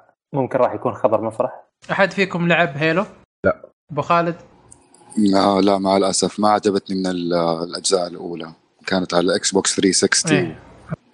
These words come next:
Speaker 2: أنا والله
Speaker 4: حصرية
Speaker 2: أنا
Speaker 4: هي
Speaker 2: لعبت
Speaker 4: الإكس بوكس.
Speaker 2: إيه، هي حصرية. أنا لعبت ال-، الأجزاء الأولى، الجزء الأول والثاني أتوقع بس اللي لعبتها. وما، ما كنت، ماني ب-، ماني بحب الشوتر كثير.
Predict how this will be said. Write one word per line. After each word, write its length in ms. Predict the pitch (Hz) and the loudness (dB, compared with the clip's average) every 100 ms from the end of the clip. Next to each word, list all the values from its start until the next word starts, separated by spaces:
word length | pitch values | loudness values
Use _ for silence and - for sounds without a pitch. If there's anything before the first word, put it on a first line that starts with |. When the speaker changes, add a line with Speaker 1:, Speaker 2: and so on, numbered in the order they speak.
| - 180 | -8 -4
Speaker 2:
أنا 160 | 214 | -2
والله 120 | 247 - | 0 0
Speaker 4:
حصرية 240 | - - | 0 0
Speaker 2:
أنا 180 | 131 - | 0 0
Speaker 4:
هي 80 | 123 | 0
Speaker 2:
لعبت 120 | - | 0
Speaker 4:
الإكس 240 | 113 - | -2 -2
بوكس. 440 | - 90 - - - _ - | -4 -4 -6 -10 -12 _ -2
Speaker 2:
إيه، 160 | 196 | 0
هي 160 | 170 156 | 2 0
حصرية. 440 | - 170 151 151 | -4 -6 -2 2
أنا 100 | 196 | 4
لعبت 320 | 247 247 254 - | 4 4 0 -4
ال-، 320 | 156 151 147 | -4 -4 -2
الأجزاء 560 | 147 147 147 147 - 160 | 0 0 -2 -4 2 2
الأولى، 360 | 156 143 139 - - - - | 2 -2 -4 -10 -20 -20 -8
الجزء 180 | 175 190 | 0 4
الأول 240 | 247 214 | 4 4
والثاني 380 | 175 - 190 147 | 2 2 2 0
أتوقع 340 | 139 139 - | -4 -6 -4
بس 300 | 127 123 - | -2 -4 -6
اللي 140 | 143 135 | -6 0
لعبتها. 400 | 139 143 147 147 - - _ - | 0 0 -2 -4 -8 -20 _ -6
وما، 460 | 185 254 349 269 | -2 2 4 4
ما 120 | 240 | 4
كنت، 300 | 240 226 175 | 2 2 2
ماني 180 | 185 220 | 2 2
ب-، 80 | 185 | 2
ماني 320 | 190 180 170 | 2 2 0
بحب 580 | 156 147 147 139 - 156 | 2 4 4 0 -2 -4
الشوتر 380 | 143 175 160 143 | -4 -4 -2 -4
كثير. 340 | - 147 135 | -4 -6 -6